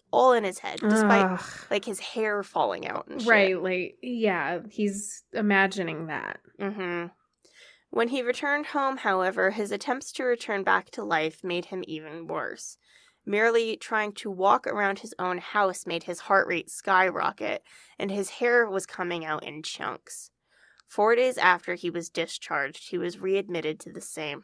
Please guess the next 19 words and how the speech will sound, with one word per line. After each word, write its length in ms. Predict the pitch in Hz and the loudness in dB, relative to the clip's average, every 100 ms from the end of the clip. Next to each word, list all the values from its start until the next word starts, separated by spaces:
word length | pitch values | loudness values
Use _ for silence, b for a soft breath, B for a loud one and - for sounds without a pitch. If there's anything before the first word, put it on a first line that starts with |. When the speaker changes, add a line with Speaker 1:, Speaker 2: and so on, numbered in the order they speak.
| - | -8
Speaker 1:
hospital. 680 | 180 180 - - - - - _ _ _ _ _ _ _ _ _ _ | 0 0 0 -8 -8 -8 -12 _ _ _ _ _ _ _ _ _ _
Back 300 | 214 233 285 | 4 4 4
at 120 | - - | -2 -2
Hadlin's, 720 | 170 156 - 170 160 202 - _ - | -2 -2 -6 -10 -10 -12 -14 _ -6
the 140 | 202 | -4
only 360 | - 240 302 330 | -2 -2 0 0
remaining 540 | 302 254 185 175 170 | 0 0 0 0 -4
full-time 720 | - - 208 220 - 208 196 | -6 0 2 0 -2 0 0
worker 540 | 180 175 - 165 170 208 | -2 -4 -4 -4 -6 -6
was 220 | - 196 | -4 -4
Graham 480 | 202 - 165 147 147 | -4 -8 -6 -6 -8
Young. 500 | 175 196 180 120 247 - _ - | 0 4 4 2 -10 -16 _ 6
Speaker 2:
Hmm. 200 | 285 226 - _ _ - | 6 6 0 _ _ -6
Speaker 1:
And 160 | 208 | -4
so 140 | - 240 | 0 2
the 140 | 240 | 2
store 440 | 240 - 277 339 359 | 0 -2 2 2 4
found 300 | 269 226 214 | 2 2 0
itself 420 | - - 190 | -2 2 2